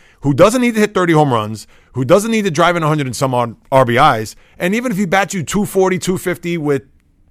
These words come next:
I don't know, anywhere between twelve to sixteen home runs and drives in fifty to sixty R B Is, you're gonna live with that. Because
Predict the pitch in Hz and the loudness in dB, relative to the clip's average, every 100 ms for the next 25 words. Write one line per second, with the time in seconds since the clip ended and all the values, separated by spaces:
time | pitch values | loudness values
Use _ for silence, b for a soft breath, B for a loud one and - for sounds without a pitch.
0 | _ _ _ 147 131 101 95 92 - _ | _ _ _ 2 2 0 -8 -12 -20 _
1 | _ _ - 185 196 175 156 156 - 190 | _ _ -6 -2 0 -2 -2 -6 0 0
2 | 190 170 135 202 - 185 170 160 156 156 | 2 -2 -4 -6 -4 -4 -2 0 0 -2
3 | 151 127 113 147 156 143 156 139 - 170 | -2 -6 0 0 2 -2 -4 -6 -6 -4
4 | 165 135 170 - 160 156 175 208 180 196 | -4 -6 -8 -4 -2 0 0 0 -2 -4
5 | 285 240 254 311 - 76 - _ _ _ | -4 -2 -2 -2 -6 -8 -14 _ _ _
6 | _ _ _ _ _ _ _ _ _ 180 | _ _ _ _ _ _ _ _ _ -4
7 | - 196 196 160 - | 2 4 4 0 -10